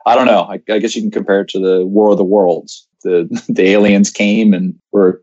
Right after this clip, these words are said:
wreaking a bunch of havoc, and then all of a sudden something natural in the system, whether it be an amoeba or the common cold, ended up killing them all off. So again, something that's very common in the system, we may be overlooking as what's really causing this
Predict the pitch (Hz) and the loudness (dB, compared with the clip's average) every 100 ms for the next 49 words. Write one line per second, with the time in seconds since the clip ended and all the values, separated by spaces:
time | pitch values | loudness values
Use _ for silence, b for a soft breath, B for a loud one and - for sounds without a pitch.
0 | _ 110 120 117 110 110 107 - 101 120 | _ 0 2 2 2 0 -2 -2 -2 0
1 | 113 107 98 - 98 98 95 98 98 101 | 2 0 -2 -6 -8 -8 -6 -6 -2 2
2 | 104 98 - 98 101 101 98 - 104 98 | 2 0 -4 -4 -4 -4 -6 -8 -10 -6
3 | 104 101 101 98 104 101 101 110 101 101 | -4 -4 -4 -2 0 0 0 -2 -2 -2
4 | 95 95 98 90 104 95 92 95 98 95 | -4 -4 -2 0 2 2 0 2 2 2
5 | 95 92 - 98 98 95 - 107 98 95 | 2 2 0 0 0 -4 0 2 4 2
6 | 98 92 - - 120 95 95 92 85 - | 0 0 -2 0 0 0 0 0 -2 -6
7 | - _ _ _ - 101 95 92 - 113 | -14 _ _ _ 0 2 2 0 -4 -2
8 | 113 104 104 120 120 104 110 104 - 104 | 2 2 2 0 0 0 2 0 0 -2
9 | 104 107 101 - 101 - 101 98 98 - | 0 -2 -4 -4 -6 -2 0 0 0 -4
10 | - 101 101 90 90 90 90 95 107 104 | -2 2 2 2 2 2 0 0 0 -2
11 | - _ _ 101 90 85 - - 101 - | -4 _ _ -2 -2 -2 -8 0 2 2
12 | - - - 92 90 85 - - - 90 | -4 -16 -2 2 2 0 -2 -8 -2 -2
13 | 87 82 - | -2 -8 -12